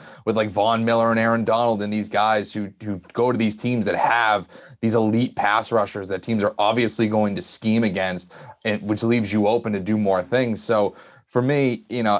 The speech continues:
i-, it's tough to look at Clowney and be like, "Okay, well, he's a, almost a double-digit sack guy." It's, it's not necessarily the case. For me,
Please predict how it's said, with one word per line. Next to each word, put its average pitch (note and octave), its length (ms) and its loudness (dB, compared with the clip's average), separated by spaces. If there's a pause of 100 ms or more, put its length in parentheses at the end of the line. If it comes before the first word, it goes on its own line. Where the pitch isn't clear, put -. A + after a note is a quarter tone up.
i-, A2 40 -4
it's A#2 340 -2
tough C#3+ 240 0
to C3 80 0
look A#2+ 200 0
at G#2+ 260 -2
Clowney A2 360 0
and F#2+ 80 -4
be F#2+ 80 -2
like, F#2+ 140 2
"Okay, F#2+ 260 0
well, F2+ 200 -2
he's F2 160 -4
a, F#2 180 0
almost G#2+ 340 0
a G#2 60 -4
double-digit A2 580 0
sack A2+ 240 0
guy." A#2+ 180 0
It's, - 260 -10
it's - 100 -12
not D3+ 180 0
necessarily A2+ 680 0
the F#2 120 -6
case. A2 380 -2
For G#2+ 140 -4
me, C3+ 380 0